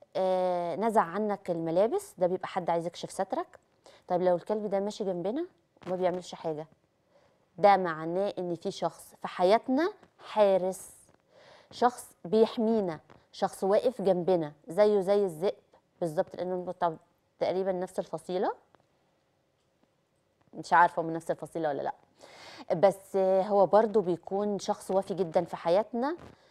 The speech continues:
آه، لو، آه، ماشي جنبنا، الكلبة بقى لو هي حتى ماشية جنبنا أو عملت أي حاجة أو هي جاية أصلًا بتكلمنا وب-،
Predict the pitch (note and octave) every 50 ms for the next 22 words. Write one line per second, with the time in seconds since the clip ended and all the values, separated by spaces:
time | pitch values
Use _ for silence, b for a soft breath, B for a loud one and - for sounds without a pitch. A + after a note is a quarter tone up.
0 | B B B B _ _ _ F3+ F#3 F3+ F3 F3 F3+ G3+ A3+ B3 C4+ B3+ A#3 G#3
1 | F#3+ F#3+ F3+ F3+ F3 E3+ E3+ D#3 F3 F#3+ G3+ - G#3 E3+ E3+ E3 E3 C#3+ D#3 D3
2 | - - - G#3 F#3+ - - B3 A#3+ G#3+ E3+ F3 E3 D#3+ - - D#3 F3 G3+ A#3
3 | B3 C4+ C4+ B3+ - C4+ - - B3 A3+ B3 B3 - B3+ G#3+ G3 F#3 F#3 F#3 F3+
4 | D#3+ F3 D#3+ D#3 D3 - B B B B B B B B _ - G3+ G#3 G3+ G#3
5 | G3+ A3+ A#3+ A#3+ A3+ A3 - - A3 A3 A3 G#3 - - G3+ F#3 D#3 F3 - -
6 | F3 E3+ G3+ A#3 B3 A#3 - A#3+ B3 B3 - A#3 - - A#3+ A3+ G3 G3 - -
7 | G#3 G3 G3 F#3+ G3+ G3 F#3+ F3+ F3+ F3